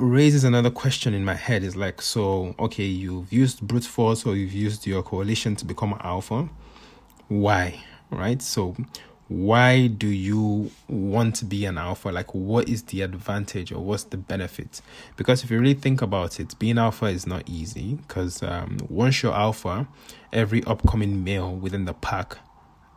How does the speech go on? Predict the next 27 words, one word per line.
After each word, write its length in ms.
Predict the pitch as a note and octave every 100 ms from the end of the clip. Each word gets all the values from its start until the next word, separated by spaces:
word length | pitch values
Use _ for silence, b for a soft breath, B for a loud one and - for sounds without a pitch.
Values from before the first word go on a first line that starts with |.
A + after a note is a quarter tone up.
| _ -
you 140 | G#2+
have 180 | B2 A2
your 80 | G#2
target 420 | - A2 G#2 -
on 100 | F2+
your 120 | F2
back, 340 | - F#2 A2
and 220 | F#2 F2 F2
you're, 440 | F2+ F2 F2 A2 - B B -
you 60 | F#2+
will 80 | F#2+
be 120 | F#2
challenged, 680 | - A#2 A2 G#2+ G#2+ G#2 G2
or 120 | F#2
there 100 | F2+
will 60 | F2+
be 80 | G2+
potential 520 | - A2 G2 A2 G#2
coups 440 | - - G2+ G#2
coming 300 | - G2+ G2
up. 160 | A2 F#3 - B B B B B B
And 340 | - F#2 F#2 F#2
if 160 | G2+
there's 180 | - F#2+
an 120 | F#2+
encounter 600 | F#2+ F2+ - B2 A#2+ C3+ A#2+
with, 500 | G#2 - - -